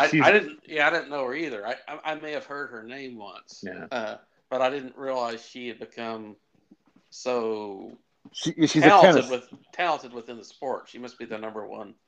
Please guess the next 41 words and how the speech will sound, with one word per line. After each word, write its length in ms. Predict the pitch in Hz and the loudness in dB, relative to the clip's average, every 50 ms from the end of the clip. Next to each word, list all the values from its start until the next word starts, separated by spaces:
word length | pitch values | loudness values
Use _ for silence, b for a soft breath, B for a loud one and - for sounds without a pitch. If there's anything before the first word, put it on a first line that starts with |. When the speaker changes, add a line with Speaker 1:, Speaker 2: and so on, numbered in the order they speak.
| _ _ _ _ _ _ _ - | _ _ _ _ _ _ _ 4
Speaker 2:
If 160 | 151 139 180 | 6 10 12
you 80 | 196 | 12
had 100 | 190 185 | 12 12
Speaker 1:
player. 140 | 165 151 156 | 12 12 12
Speaker 2:
asked, 160 | 151 - 113 113 - - | 10 8 4 -2 -8 -8
right, 500 | - 127 127 131 131 120 107 101 101 101 - _ _ _ _ _ _ _ _ - | -4 4 8 10 10 10 10 8 6 2 -4 _ _ _ _ _ _ _ _ 2
right. 160 | - 131 131 | 4 6 6
If 100 | 120 - | 6 8
you 80 | 185 196 | 10 10
had 80 | 175 147 | 12 12
asked 300 | 139 143 139 143 - 139 | 12 10 10 8 4 -2
me 460 | 143 139 127 123 123 120 117 120 120 - - - | -2 -2 0 -2 -2 -2 -4 -6 -8 -10 -8 0
who 680 | - 147 143 135 135 131 127 127 123 123 110 - - _ _ | 2 4 4 4 2 2 0 -2 -4 -6 -8 -12 -16 _ _
the 300 | - - 151 143 131 135 131 | -18 -12 -10 -4 -2 0 2
number 240 | 135 131 120 120 | 2 2 2 2
one 240 | 120 120 123 123 123 | 2 2 2 2 2
is 160 | 120 113 107 | 2 0 -2
in 60 | 98 87 | -4 -4
tennis, 260 | - 127 120 107 95 | -4 -4 -4 0 -2
I 80 | 117 | -2
probably 300 | 110 - 131 131 127 117 113 | 2 4 6 6 6 6 4
would 120 | 110 104 | 0 -2
have 80 | 101 - | -2 -2
said 340 | - 117 110 104 101 101 98 _ _ _ _ _ _ _ _ | -2 -2 0 0 -2 -2 -6 _ _ _ _ _ _ _ _
one 180 | 98 117 120 | -2 0 0
of 60 | 117 | 0
the 60 | 104 104 | 0 0
Williams 440 | 101 110 120 123 117 107 98 - | 0 2 2 2 2 0 -2 -6
sisters 460 | - - 104 90 - - 87 90 87 - | -8 -8 -8 -8 -8 -10 -10 -10 -10 -10
because 600 | - 113 - - 117 110 104 95 - - - - _ _ _ _ | -10 -4 2 4 4 6 4 2 0 -6 -14 -20 _ _ _ _
Speaker 1:
Yeah. 260 | 117 101 90 90 92 101 | -16 -14 -14 -12 2 4
Speaker 2:
that's, 280 | 120 123 107 - - - | 6 6 6 4 -2 2
that's 240 | 131 135 127 113 - | 4 4 4 4 2
who 140 | 143 127 123 | 0 0 0
it's 120 | 104 - | 0 -2
been 260 | 92 110 117 117 113 101 | -4 -2 -2 -2 -2 -4
for, 100 | - - | -6 -4
like, 200 | 98 95 95 - - - - _ - - - _ - _ _ | -2 0 0 -2 -4 -10 -20 _ -20 -20 -20 _ -20 _ _
forty, 340 | - - 113 110 101 101 101 | -12 -6 -2 -2 -2 -2 -2
fifty 300 | - - 110 98 - 95 | -4 -4 -6 -4 -4 -4
years. 580 | 92 101 107 104 85 76 76 - 101 - - - | -2 0 0 0 -2 -2 -4 -8 -10 -10 -14 -20